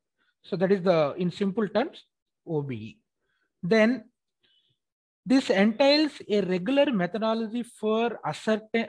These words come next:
ascertaining the attainment of outcomes. So this is our main theme, attainment of outcomes, how the outcomes are attained or assessed.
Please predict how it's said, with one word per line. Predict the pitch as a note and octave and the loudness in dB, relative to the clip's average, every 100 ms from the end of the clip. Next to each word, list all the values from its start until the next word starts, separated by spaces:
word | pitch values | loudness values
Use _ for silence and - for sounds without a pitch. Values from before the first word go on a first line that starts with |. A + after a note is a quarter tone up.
| - | -6
ascertaining | D#3+ - A3 A#3+ A#3+ D#4 F#4+ _ _ | -6 -2 0 0 0 -2 -8 _ _
the | D#3 C#3 | -6 -2
attainment | C#3+ - C#4+ C#4+ B3+ A3 | -2 0 0 0 -2 0
of | A#3+ - - | -2 -4 -6
outcomes. | D3+ D3 - C#3 A2 G2+ - - _ _ _ - | -6 -6 -8 -8 -8 -16 -20 -20 _ _ _ -12
So | F#3 | -4
this | F#3 F#3+ | -2 0
is | |
our | G3+ E3+ | 0 0
main | D#3 G3 C4 - - | 0 -2 -4 -8 -4
theme, | D#3+ A#2 - _ _ _ D#3 | -4 -6 -14 _ _ _ -4
attainment | E3+ A#3+ B3 A3+ A3 | 0 2 2 0 0
of | C#4+ - - | -2 -4 -4
outcomes, | D#3+ D#3+ C#3+ B2 - - | -4 -4 -10 -12 -14 -10
how | G3 C4 D#4 | -2 0 0
the | F#3+ | 0
outcomes | E3 G3 - A#3 A3+ - | 0 -2 -6 -6 -6 -2
are | A3+ C4+ - _ | -2 -2 -6 _
attained | - - A#3 A#3 A#3+ A3 - | -6 -2 0 0 -2 -6 -8
or | F3 F#3 F#3+ _ _ _ | -4 -4 -4 _ _ _
assessed. | D#3 - F#3 F3+ | -6 -2 -4 -4